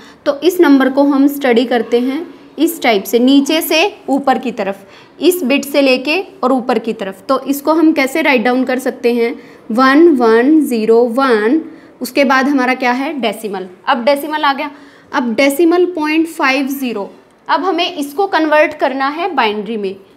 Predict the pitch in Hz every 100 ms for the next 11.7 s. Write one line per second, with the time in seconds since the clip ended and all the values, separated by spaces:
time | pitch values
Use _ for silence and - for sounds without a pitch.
0 | - 262 277 311 320 302 320 277 277 339
1 | 339 349 349 349 302 - 294 285 311 320
2 | 302 277 311 277 285 285 302 302 294 285
3 | 285 285 269 269 302 392 262 202 208 240
4 | 277 285 - - - - _ 285 277 269
5 | 330 339 330 330 330 302 311 302 285 339
6 | 349 339 285 240 262 294 - - - -
7 | - - 285 285 277 269 262 269 294 285
8 | 277 277 262 233 226 269 294 - - 220
9 | 196 - - 294 285 349 403 427 294 339
10 | 349 370 349 339 370 - 277 311 330 330
11 | 311 302 277 254 254 262